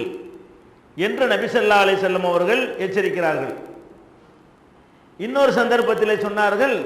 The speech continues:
"ஹலக்கல் முத்தனத்தியூன்." மார்க்கம் என்ற பெயரிலே அதிகப்படியாக வரம்பு மீறி செய்யக்கூடியவர்கள் அழிந்து நாசமாகி விட்டார்கள்,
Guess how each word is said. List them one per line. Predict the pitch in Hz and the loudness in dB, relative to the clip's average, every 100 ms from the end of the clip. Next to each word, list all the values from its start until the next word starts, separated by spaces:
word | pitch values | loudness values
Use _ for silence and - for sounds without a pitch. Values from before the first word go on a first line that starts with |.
| - - - - | -8 -14 -18 -4
"ஹலக்கல் | 254 254 247 240 233 208 | 2 4 4 2 0 0
முத்தனத்தியூன்." | 220 262 233 - 196 180 175 185 175 127 - - - - - - _ _ | 0 2 2 0 -2 0 0 -2 -4 -8 -14 -20 -20 -20 -20 -20 _ _
மார்க்கம் | 151 196 262 - 269 254 | -4 2 2 2 -2 -2
என்ற | 233 214 220 | -2 -2 -2
பெயரிலே | 208 220 214 202 208 262 - - - - - - - | 2 2 4 4 4 2 0 -6 -12 -16 -20 -20 -4
அதிகப்படியாக | 165 233 262 277 254 247 240 240 233 | -2 -2 0 0 2 4 6 6 4
வரம்பு | 202 208 254 254 | 2 2 2 -2
மீறி | 247 247 | -2 -4
செய்யக்கூடியவர்கள் | 240 214 220 220 208 202 196 190 262 240 147 - - - | -2 0 0 0 0 0 0 2 2 2 -2 -8 -14 -14
அழிந்து | - 190 254 247 | -2 0 0 0
நாசமாகி | 208 220 214 247 254 254 | 2 4 2 2 2 2
விட்டார்கள், | 220 208 185 175 160 175 | 0 2 2 4 2 0